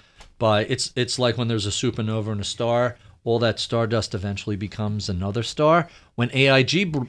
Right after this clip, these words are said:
blew up, there's a whole bunch of other little companies, including, I think it's called Pure, coincidentally, an insurance company that's trying to compete with Chubb on the high end for residential real estate insurance,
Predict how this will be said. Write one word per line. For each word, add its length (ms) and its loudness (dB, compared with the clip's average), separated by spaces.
blew 280 2
up, 280 -2
there's 160 -4
a 40 -2
whole 160 0
bunch 300 2
of 100 -2
other 160 2
little 240 0
companies, 500 -4
including, 920 2
I 40 -10
think 120 -2
it's 120 -6
called 280 -2
Pure, 600 4
coincidentally, 680 -6
an 80 -4
insurance 420 -2
company 560 -6
that's 360 2
trying 320 -2
to 60 -4
compete 340 -4
with 260 -8
Chubb 500 2
on 180 0
the 80 -4
high 400 -4
end 480 -2
for 180 -6
residential 640 -2
real 180 2
estate 240 -4
insurance, 520 -8